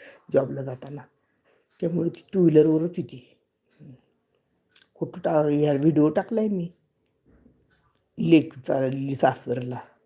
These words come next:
टू व्हीलरवर कशी चालली ती. आताच्या पोरी किती फास्ट आहेत, किती पुढं गेल्यात, टू व्हीलरवर येतात, टू व्हीलरवर जातात. पहिलं नाही, पहिल्यासारखं नाही राहिलं काही.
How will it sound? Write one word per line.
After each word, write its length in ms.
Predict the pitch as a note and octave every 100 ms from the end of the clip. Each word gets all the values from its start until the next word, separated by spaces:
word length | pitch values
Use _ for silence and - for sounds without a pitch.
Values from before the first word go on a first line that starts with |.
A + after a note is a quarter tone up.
| _ _ _ _
टू 80 | E3+
व्हीलरवर 420 | C#3+ C3+ C#3 C#3+
कशी 280 | - - C3
चालली 360 | C3 G#3+ F#3+
ती. 200 | D3+ - - _ _ _ _ _ _ _ _ _ _ _ - - _ -
आताच्या 400 | F3 - C#3 -
पोरी 220 | F#3 E3
किती 240 | E3 D#3+ F3 - - - F3+ F3 _ _ _
फास्ट 280 | D#3 D#3+ -
आहेत, 220 | F3 E3 D#3+ -
किती 160 | -
पुढं 300 | D3 F3+ F3+
गेल्यात, 480 | F3+ F3 D#3+ D#3+ D#3 - _ _ _ _ _ _ -
टू 100 | D#3+
व्हीलरवर 400 | C#3 C#3 C3+ E3
येतात, 360 | E3 E3 F3 F3
टू 60 | F3
व्हीलरवर 420 | C#3+ C#3 C3+ D#3+
जातात. 420 | E3+ D#3+ E3 D#3+ D#3+ _ _ _ _ _ _ _ _ _ _ _ _ _ _ F#3+ F3 _ _ _ F3
पहिलं 260 | E3 E3
नाही, 140 | G3+ G#3
पहिल्यासारखं 580 | F3+ D#3+ D#3+ D#3+ -
नाही 160 | E3+ F3+
राहिलं 240 | F#3 C#3+
काही. 200 | B2 C#3